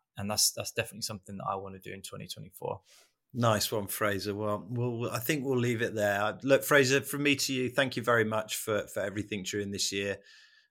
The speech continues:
Speaker 2: Uh, as a friend and fellow co-podcaster, is that even a phrase? I don't know. It is now.
Speaker 1: Yeah.
Speaker 2: No, I appreciate it
Speaker 1: <laughs>
Speaker 2: very much.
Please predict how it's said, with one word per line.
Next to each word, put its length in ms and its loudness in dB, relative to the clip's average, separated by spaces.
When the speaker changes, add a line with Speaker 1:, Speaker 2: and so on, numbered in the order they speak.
Speaker 2:
Uh, 180 2
as 160 -2
a 40 -8
friend 520 4
and 360 -4
fellow 520 6
co-podcaster, 1400 0
is 80 -12
that 160 0
even 180 -4
a 60 -6
phrase? 420 2
I 80 0
don't 240 0
know. 180 0
It 80 2
is 260 2
now. 380 0
Speaker 1:
Yeah. 260 -2
Speaker 2:
No, 300 8
I 140 0
appreciate 600 4
it 100 2
Speaker 1:
<laughs> 100 -2
Speaker 2:
very 240 8
much. 360 -2